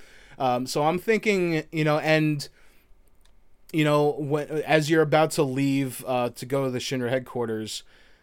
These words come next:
um, Yuffie says to Zija, "Oh, make sure to tell the Splinter Cell about the plate falling." And he's like, "Yeah, don't worry."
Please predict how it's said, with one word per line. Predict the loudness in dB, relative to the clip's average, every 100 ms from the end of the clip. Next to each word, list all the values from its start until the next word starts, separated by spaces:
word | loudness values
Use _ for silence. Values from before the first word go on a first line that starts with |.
| _ -6
um, | -2 -2 -2 -4 -8 -12 -16 -18 -20 -20 -20 _ -20 -20 _ -20 -12
Yuffie | -6 -4 -2 -2
says | 2 4 4 0
to |
Zija, | -4 -4 -2 0 4
"Oh, | 4 4 2 -2 -8
make | -6 -4
sure | -2 -2
to | -2
tell | 0 0
the | -2
Splinter | -6 -4 -4
Cell | -2 0 0
about | -2 0 0 0 -4 -10 -20 -20 -20 -20 _ _ -10
the | -8
plate | 0 0 0
falling." | 0 -2 -2 -6 -16 -20 -20 -20 -20 -20 -20 -12
And | -8 -6
he's | -4
like, | -2
"Yeah, | 2 2 4
don't | 2 2
worry." | 2 2 0